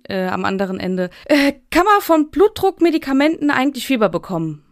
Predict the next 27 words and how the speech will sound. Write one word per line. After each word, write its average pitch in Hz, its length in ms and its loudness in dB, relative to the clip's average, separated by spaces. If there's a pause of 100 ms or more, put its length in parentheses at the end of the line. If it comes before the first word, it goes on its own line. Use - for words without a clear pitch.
(140)
Dann 170 200 -4
hab 175 100 -6
ich - 80 -18
die 165 140 -6
Frage 175 320 -2
nicht 233 220 -2
so 233 100 -6
ganz, 208 380 -4
ähm, 185 260 -4
hab 196 160 0
dann 180 160 -2
gefragt, - 340 -10
wie 190 140 -4
genau 180 320 0
sie 170 120 -8
das 165 220 -8
meint. 202 240 0
"Ja, 262 80 2
ihre 220 160 0
Mutter 262 280 0
nimmt 247 200 -2
jetzt, - 320 -8 (100)
ähm, 196 300 -6 (100)
seit 196 260 -4
neuestem 214 300 -4
Blutdruckmedikamente 254 1500 -4
ein 269 360 0